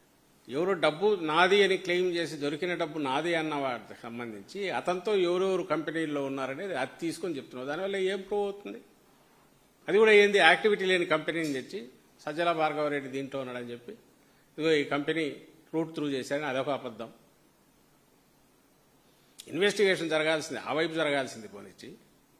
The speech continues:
నిజంగా ఎవరైతే ఆ కంపెనీకి సంబంధించిన వ్యక్తి, ప్రద్యుమ్న అనే వ్యక్తి డబ్బులకు సంబంధించినంత వరకు లిక్కర్ దాంట్లో అతని పాత్ర ఏదైనా ఉందా, ఉంటే ఏముంది, దానిలోకి ఎట్లా ఉపయోగపడినాడు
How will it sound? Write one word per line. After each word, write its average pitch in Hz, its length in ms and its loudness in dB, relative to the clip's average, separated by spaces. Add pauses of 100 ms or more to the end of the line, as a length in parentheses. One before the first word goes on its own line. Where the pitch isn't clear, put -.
(800)
నిజంగా 185 680 4 (680)
ఎవరైతే 165 840 0 (300)
ఆ 131 60 -2
కంపెనీకి 156 520 -4
సంబంధించిన 147 440 -6
వ్యక్తి, 131 260 -8
ప్రద్యుమ్న 135 460 -6
అనే 131 160 -6
వ్యక్తి 123 460 -8 (720)
డబ్బులకు 131 420 -6
సంబంధించినంత 127 760 -8
వరకు 120 280 -8
లిక్కర్ 127 340 -4
దాంట్లో 151 380 -2
అతని 123 220 -6
పాత్ర 139 360 -4
ఏదైనా 127 380 -2
ఉందా, 107 320 -12 (1300)
ఉంటే 180 440 4
ఏముంది, 151 640 0 (1300)
దానిలోకి 175 380 4
ఎట్లా 185 260 0
ఉపయోగపడినాడు 139 920 -2